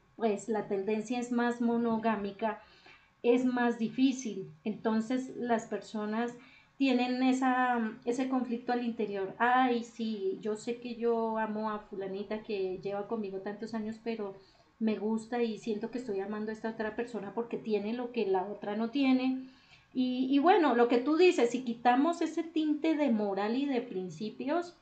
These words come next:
y le es más fiel a su corazón, lo harían. Pero hay que asumir las consecuencias, que ahí es donde a muchos no les gusta, ¿no? Porque saben que van a sufrir, porque saben que van a llorar, porque saben que no van a poder satisfacer al cien por ciento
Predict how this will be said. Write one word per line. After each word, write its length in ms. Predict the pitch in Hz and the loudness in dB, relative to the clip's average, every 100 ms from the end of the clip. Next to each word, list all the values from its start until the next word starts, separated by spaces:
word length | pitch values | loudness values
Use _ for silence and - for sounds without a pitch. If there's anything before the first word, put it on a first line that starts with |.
| _ _ _ _ _ _ | _ _ _ _ _ _
y 140 | 240 | 0
le 220 | 220 202 208 | 4 4 2
es 140 | 202 | 2
más 200 | 262 262 | 0 2
fiel 280 | 269 262 269 | 0 2 0
a 80 | 277 | 0
su 220 | 226 190 | -4 -4
corazón, 760 | 208 196 185 220 208 240 - - _ _ _ _ - 196 208 | -2 0 -2 -2 -2 -2 -4 -12 _ _ _ _ -18 -12 0
lo 200 | 214 202 | 6 6
harían. 560 | 190 262 330 190 190 - _ _ _ _ _ - | 6 6 6 4 -2 -14 _ _ _ _ _ 0
Pero 600 | 247 240 233 226 233 - | 2 8 8 8 4 2
hay 160 | 240 254 | 0 2
que 140 | 285 | 0
asumir 380 | 277 277 220 202 | 2 2 2 2
las 180 | 233 233 | 2 2
consecuencias, 840 | 190 208 - 254 247 233 208 190 | -4 -6 -4 -2 0 0 -2 -4
que 140 | - 214 | -4 -2
ahí 220 | 226 233 | 2 4
es 120 | 233 | 4
donde 260 | 247 240 214 | 0 0 0
a 40 | |
muchos 360 | 196 208 226 220 | -2 -6 -4 -2
no 140 | 220 | 0
les 200 | 214 214 | 0 -2
gusta, 380 | 240 262 - 196 | 0 0 0 -4
¿no? 260 | 202 349 - _ _ _ _ _ | -4 -6 -8 _ _ _ _ _
Porque 320 | 220 - 220 | 0 2 -2
saben 500 | 214 226 226 254 320 | 0 0 2 2 0
que 120 | 269 | 0
van 180 | 208 196 | 0 2
a 60 | 226 | 0
sufrir, 560 | 226 196 196 196 220 262 | 0 -6 -6 -4 -6 -4
porque 300 | 226 - 190 | -6 -6 -8
saben 440 | 220 214 226 269 | -4 -2 0 0
que 100 | 262 | 0
van 200 | 214 202 | -2 -2
a 80 | 202 | -4
llorar, 580 | 202 190 190 185 220 - | -2 -2 0 -2 -4 -6
porque 320 | 226 - 196 | -12 -8 -8
saben 440 | 185 214 220 262 262 | -4 -2 0 0 0
que 80 | 247 | -2
no 140 | 202 | -2
van 160 | 202 220 | -2 -2
a 100 | 226 | -2
poder 180 | 214 185 | -4 -4
satisfacer 840 | 220 233 240 - 196 190 208 208 | -6 -6 -8 -4 -4 -4 -6 -4
al 140 | 196 160 | -6 -6
cien 300 | 214 220 226 | -4 -2 -2
por 180 | 262 | -4
ciento 600 | 262 240 226 214 - 359 | -2 0 0 -2 -6 -8